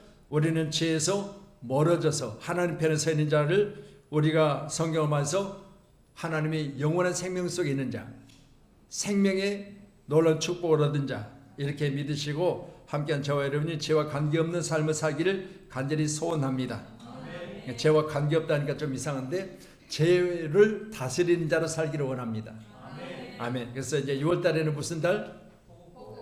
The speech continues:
Speaker 1: 호국 봉헌의 달. 아멘. 그래서 유월 달은 우리나라를 위해서 정말 생명을 걸고 나라 위해서 먼저 순교,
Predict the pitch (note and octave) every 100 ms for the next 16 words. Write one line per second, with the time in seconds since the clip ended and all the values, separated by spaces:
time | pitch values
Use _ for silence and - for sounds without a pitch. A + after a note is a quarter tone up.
0 | - - - - F#3 F#3 - D3 D3 D3
1 | C#3+ A2 G#2+ - - - - - - -
2 | - B2 B2+ C3 - - C3+ C3+ - D3+
3 | B2 D3 D3 D3 C#3 C#3 - - - C3+
4 | C3+ C#3 C3+ C3+ C3 B2+ C#3 C3 B2 -
5 | - - - C#3 C#3 C3+ - E3 D#3+ D#3
6 | D3 C3+ A#2+ A2+ A2 - - B2 B2 C#3
7 | C#3+ C#3 C#3 C#3 C#3+ D3 - - - -
8 | A#2+ C3 C3+ - D#3+ D3+ C#3+ B2 A2